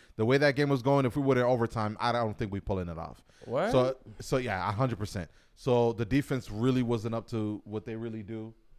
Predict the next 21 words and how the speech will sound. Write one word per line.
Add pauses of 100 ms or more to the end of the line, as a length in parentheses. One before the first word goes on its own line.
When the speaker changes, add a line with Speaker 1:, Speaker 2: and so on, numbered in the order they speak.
(1040)
Speaker 2:
Oh,
Speaker 1:
Oh,
Speaker 2:
young
Speaker 1:
my
God,
Speaker 2:
queen.
Speaker 1:
okay,
man.
I'm
like, (300)
I'm
like,
I
forgot
I
got
people
in
the
house.
Speaker 2:
<laughs>